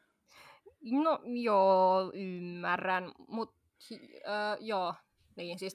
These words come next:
no tää Varjojen kaupungit-sarja taitaa olla näistä sarjoista kaikista eniten tämmönen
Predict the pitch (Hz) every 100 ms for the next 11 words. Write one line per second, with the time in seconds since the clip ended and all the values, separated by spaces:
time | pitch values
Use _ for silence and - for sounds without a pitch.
0 | 233 240 247 240 247 302 339 233 240 226
1 | 190 - 185 180 175 175 170 180 175 180
2 | - 170 175 - 180 175 175 - 190 180
3 | 170 170 170 175 170